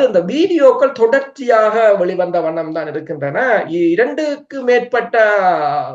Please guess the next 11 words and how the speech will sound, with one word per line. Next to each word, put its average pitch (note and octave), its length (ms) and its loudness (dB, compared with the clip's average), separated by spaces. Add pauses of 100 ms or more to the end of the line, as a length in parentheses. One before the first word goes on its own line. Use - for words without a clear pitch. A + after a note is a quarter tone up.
ஏவுகணைகள், A3 720 0
இஸ்ரேலின், A#3 600 -2
அஹ், F#3+ 380 2 (720)
ஏவுகணைகள், A3 640 0 (200)
அரோ, G#3+ 280 2 (180)
அஹ், F#3+ 260 0
ரக F3+ 200 -4 (140)
ஏவுகணைகள் G3 520 -6
மேல் A3+ 300 2
நோக்கி G#3 320 -4
செல்வதை E3+ 500 -2